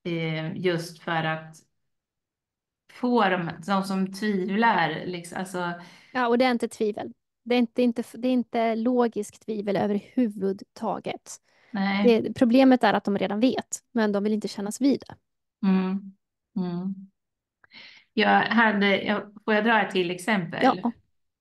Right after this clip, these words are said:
Speaker 1: Eh, jag hade, jag var på en, eh, båtcamping, om det heter så, en hamn kanske det heter. Vi var med en båt.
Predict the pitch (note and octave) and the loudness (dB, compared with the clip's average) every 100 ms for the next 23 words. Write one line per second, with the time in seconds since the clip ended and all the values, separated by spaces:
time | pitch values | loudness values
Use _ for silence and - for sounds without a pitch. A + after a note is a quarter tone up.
0 | - F#3+ F#3 F#3 - G3+ G3+ G3+ F#3 F#3 | -4 0 0 0 0 0 2 2 0 -2
1 | F#3 - - G3+ G3+ G#3+ G3+ G3+ F3+ F3 | -4 -4 -6 -2 0 0 0 -4 -4 -4
2 | F3 E3+ E3+ E3+ F3 G3 F#3 G3 E3 - | -6 -8 -8 -6 -6 -6 0 2 2 -2
3 | - E3 D#3+ D#3+ A3+ G3+ F#3+ - E3 D#3 | -6 -6 -6 0 0 2 -2 -4 -4 -4
4 | D#3+ - D#3 D#3+ D#3+ F#3+ G#3 - E3+ D#3+ | -6 -8 -10 -8 -4 0 0 -2 -4 -6
5 | D#3+ E3 - D#3+ D#3+ D#3+ D#3+ - E3+ F3+ | -6 -8 -6 -6 -6 -6 -8 -6 -6 -4
6 | F3+ F3+ F3+ F#3+ F#3 F3+ - | -4 -2 -2 0 0 -2 -2